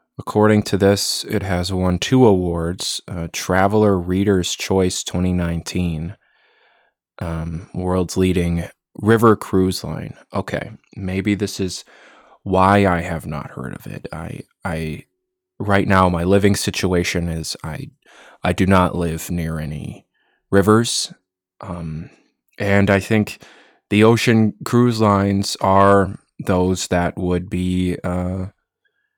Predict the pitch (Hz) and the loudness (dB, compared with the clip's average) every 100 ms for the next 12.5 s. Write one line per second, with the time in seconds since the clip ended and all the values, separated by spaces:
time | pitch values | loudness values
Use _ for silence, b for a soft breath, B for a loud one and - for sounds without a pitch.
0 | _ _ - 110 147 139 139 135 127 123 | _ _ 2 4 4 4 6 6 6 2
1 | - _ _ 110 113 113 107 107 120 107 | -2 _ _ 0 4 6 4 2 4 4
2 | 92 - - - 64 62 50 - _ _ | 2 -8 -14 -12 -10 -12 -14 -18 _ _
3 | 98 - 95 98 - 90 90 - - 82 | -8 -2 0 0 0 -4 -4 -6 -8 -6
4 | 170 160 165 165 - - 160 - - b | -6 -6 -6 -6 -8 -10 -10 -12 -14 b
5 | b b b b b - 113 107 95 92 | b b b b b -4 2 2 4 0
6 | 85 82 82 82 - _ - 120 123 95 | 0 -2 -4 -8 -16 _ -2 0 2 0
7 | 80 55 - - - _ _ _ _ _ | -2 -8 -10 -12 -14 _ _ _ _ _
8 | _ _ _ _ _ _ _ _ _ _ | _ _ _ _ _ _ _ _ _ _
9 | _ _ - 95 101 98 - 85 85 _ | _ _ -6 0 0 0 -2 -2 -2 _
10 | - 101 123 104 85 80 92 139 _ - | 2 4 4 2 -2 -8 -8 -12 _ -6
11 | 87 87 90 90 90 - - _ _ - | -2 -2 0 -2 -4 -8 -18 _ _ -4
12 | 95 - 120 95 - | -2 0 -2 -2 -10